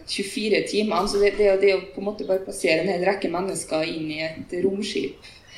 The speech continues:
opp til Mars, ehm, og leve i en slags sånn, eh,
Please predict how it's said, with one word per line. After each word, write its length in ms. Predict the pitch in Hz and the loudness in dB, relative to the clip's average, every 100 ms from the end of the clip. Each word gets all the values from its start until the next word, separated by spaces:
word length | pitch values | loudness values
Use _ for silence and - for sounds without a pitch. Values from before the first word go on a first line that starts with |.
| - - - | -20 -20 -18
opp 240 | - - - | -16 -16 0
til 100 | 196 | 4
Mars, 480 | 185 202 214 - - | 8 8 6 2 0
ehm, 840 | - 190 185 180 175 175 170 170 - - - - - | 2 4 6 4 2 -2 -8 -10 -10 -14 -20 -18 -4
og 120 | 190 | 0
leve 340 | 190 160 156 165 | 2 2 0 -2
i 40 | |
en 60 | 180 | -4
slags 340 | - 175 - | -2 -2 0
sånn, 320 | - 175 170 170 | 2 2 2 0
eh, 460 | 165 160 156 151 | 2 2 2 -2